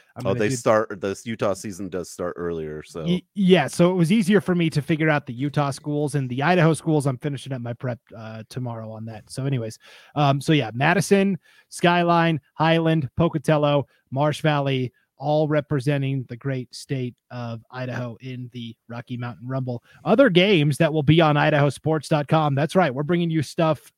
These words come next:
Speaker 1: outside of the Rocky Mountain Rumble. How about Friday night, seven o'clock at Ravston Stadium?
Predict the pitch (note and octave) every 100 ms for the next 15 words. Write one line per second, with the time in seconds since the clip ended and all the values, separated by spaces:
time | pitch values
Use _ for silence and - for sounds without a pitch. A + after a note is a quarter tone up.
0 | - D3 G#3 - - F#3 F3+ D3 D#3 D#3
1 | D3+ D#3+ D3 D3 C3+ C#3 D3 E3 C3+ A#2+
2 | _ _ _ _ _ _ _ _ _ -
3 | G3 A3 E3+ F3 G3 G#3+ F3+ F#3 F#3+ -
4 | G3 G3+ F3+ D3+ F#3 G3 F3+ D3 E3 F#3
5 | - E3 - E3 G3 F#3+ A#2